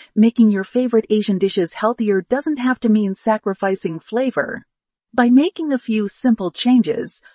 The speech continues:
like switching to whole grains, using leaner proteins, reducing the amount of oil, making your own sauces, and watching your portion sizes, you can enjoy these delicious dishes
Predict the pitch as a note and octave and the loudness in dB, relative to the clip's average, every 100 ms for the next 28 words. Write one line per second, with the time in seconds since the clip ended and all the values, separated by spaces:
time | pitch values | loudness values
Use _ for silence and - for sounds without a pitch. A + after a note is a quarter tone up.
0 | _ - F3+ D#3 - G3 G3+ G3+ F3+ D#3 | _ 0 0 0 -8 -6 -4 -4 -4 -6
1 | - F#3 E3+ F3 F3+ G#3 B3 A#3+ E3+ E3+ | -2 -4 -2 -4 -2 2 2 2 -6 -6
2 | E3+ E3 E3+ F3+ E3+ - E3+ E3+ G#3+ A#3+ | -6 -6 -8 -6 -6 -2 -2 -2 0 0
3 | C#4+ - E3+ E3+ - F#3 F3 E3+ E3+ E3+ | -2 -6 -4 -4 -4 -4 -4 -6 -6 -6
4 | D#3 - E3+ F#3 A3+ C#4+ _ _ F3+ - | -8 -4 -2 0 -2 -6 _ _ -2 -2
5 | F#3+ E3+ E3 D#3+ - E3+ F3+ - C4 D4 | -2 -2 -2 -4 -2 0 0 0 -4 -4
6 | - _ _ - G#3 A3+ D4 - C4 B3 | -16 _ _ 2 4 6 2 4 4 4
7 | - A#3 A3+ A3 F3+ G#3 A#3 C4+ E3+ E3+ | 2 0 2 0 -2 -2 -2 -2 -2 -4
8 | - G3 A#3 B3 A#3+ A3 - A3+ A#3 A3 | -6 -4 0 4 4 4 2 0 2 0
9 | G#3+ - - E3 D#3+ - - C#4+ - C4 | -2 -4 -6 -6 -4 -4 -6 -10 -8 -6
10 | A#3+ - - D3 | -4 -2 -4 -6